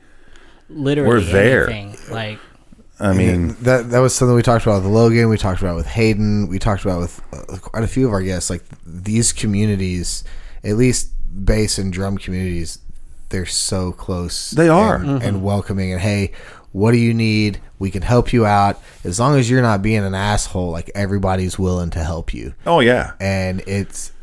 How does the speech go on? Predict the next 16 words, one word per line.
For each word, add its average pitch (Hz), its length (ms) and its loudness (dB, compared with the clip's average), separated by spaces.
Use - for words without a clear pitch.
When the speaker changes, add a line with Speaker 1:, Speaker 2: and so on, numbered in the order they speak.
Speaker 3:
since 123 400 2
I 110 180 2
came 113 380 -2
to 101 80 -4
town, 101 400 0
like, 87 220 -6
I - 20 -10
mean, 90 400 -6
every 110 320 2
bass 101 280 0
player 95 420 0
that 90 220 -4
I 98 180 2
met 92 300 -2
was 90 200 -8
just - 160 -16